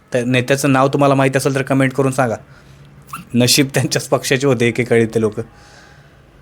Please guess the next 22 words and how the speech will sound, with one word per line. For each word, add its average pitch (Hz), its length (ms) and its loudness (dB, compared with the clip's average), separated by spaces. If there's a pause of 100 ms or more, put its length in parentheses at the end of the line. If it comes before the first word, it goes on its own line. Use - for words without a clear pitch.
(380)
त्या 147 100 4
देखील 156 320 4
नेत्याने 151 320 2
अशाच 143 220 0
प्रकारचं 151 680 2 (320)
तब्येतीचं 147 420 2
कारण 147 360 2
दाखवून 147 440 2 (460)
महिन्यातले 135 720 2
कमीत 156 340 2
कमी 156 140 2
दहा 131 200 2
ते 139 120 0
बारा 143 300 4
दिवस 147 380 2
त्यांनी 156 260 -2
आयसीयूमध्ये 143 580 0
काढलेले 123 380 2
आहेत. - 200 -8 (2000)
आता 165 140 2
वाल्मिक 156 400 2
कराडला 170 540 2